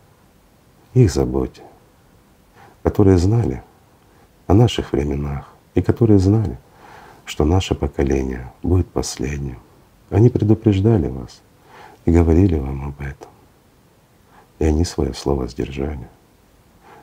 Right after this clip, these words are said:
Они дали вам ключи. Воспользуйтесь ими.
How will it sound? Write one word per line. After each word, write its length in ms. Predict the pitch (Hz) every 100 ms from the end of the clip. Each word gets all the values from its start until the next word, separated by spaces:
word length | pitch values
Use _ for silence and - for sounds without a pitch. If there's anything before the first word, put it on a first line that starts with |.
| _
Они 160 | 82
дали 220 | 98 131 117
вам 180 | 101
ключи. 580 | 87 - 69 - 69 65 - _ _ _ _ _ _ _ _ _ _ _ _ _ _ _ _ _ _ _ _ _ _
Воспользуйтесь 840 | - - 127 98 127 - - -
ими. 260 | 62 -